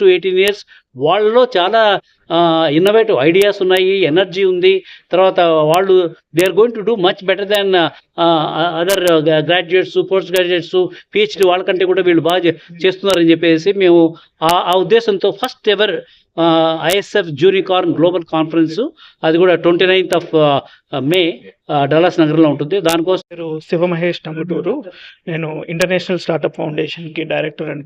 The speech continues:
Speaker 2: co-founder-ని. ఈరోజు మనము ఐఎస్ఎఫ్ గ్లోబల్ ఏఐ సమ్మిట్ ఏదైతే డాలస్‌లో మే ట్వంటీ నైన్, థర్టీయత్ యూఎస్ఏలో చేయబోతున్నామో దానికోసం మనము ఇక్కడ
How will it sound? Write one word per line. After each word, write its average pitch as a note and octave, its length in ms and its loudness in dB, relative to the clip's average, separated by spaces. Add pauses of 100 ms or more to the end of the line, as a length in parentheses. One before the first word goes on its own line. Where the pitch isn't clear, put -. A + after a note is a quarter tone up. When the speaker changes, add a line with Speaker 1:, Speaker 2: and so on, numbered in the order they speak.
Speaker 2:
co-founder-ని. D3+ 640 -12 (360)
ఈరోజు F3 320 0
మనము F3 560 -8 (360)
ఐఎస్ఎఫ్ F3 720 -4
గ్లోబల్ F3 680 -2 (100)
ఏఐ E3+ 280 2
సమ్మిట్ E3 500 -6 (220)
ఏదైతే F3 520 2
డాలస్‌లో E3 800 -2 (580)
మే E3 300 -4
ట్వంటీ E3+ 300 0
నైన్, E3+ 260 -2
థర్టీయత్ D3+ 540 -4 (100)
యూఎస్ఏలో E3 500 0
చేయబోతున్నామో D#3+ 840 -2 (380)
దానికోసం F3 680 -2
మనము F#3+ 440 -4
ఇక్కడ D3+ 580 -4